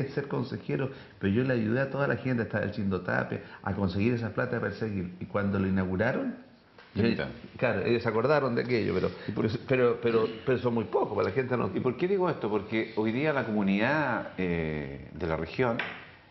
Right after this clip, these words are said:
Speaker 2: es importante que vote, independiente de su, de su simpatía o ideología, lo importante es que elija y vaya y vote por un consejero regional y no se quede en la casa como ocurrió en la elección municipal pasada.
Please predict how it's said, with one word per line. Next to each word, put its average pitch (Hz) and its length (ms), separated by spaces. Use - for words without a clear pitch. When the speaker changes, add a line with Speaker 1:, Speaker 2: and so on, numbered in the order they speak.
Speaker 2:
es 104 160
importante 123 560
que 113 100
vote, 101 300
independiente 110 540
de 185 40
su, 127 320
de 110 80
su 107 160
simpatía 104 560
o 120 80
ideología, 92 640
lo 90 80
importante 104 460
es 135 80
que 110 100
elija 135 280
y 131 40
vaya 156 400
y 110 120
vote 147 240
por 131 160
un 127 80
consejero 117 420
regional 95 400
y 107 80
no 127 80
se 123 180
quede 160 240
en 151 60
la 135 80
casa 151 260
como 135 180
ocurrió 117 200
en 123 60
la 127 60
elección 113 220
municipal 101 360
pasada. - 400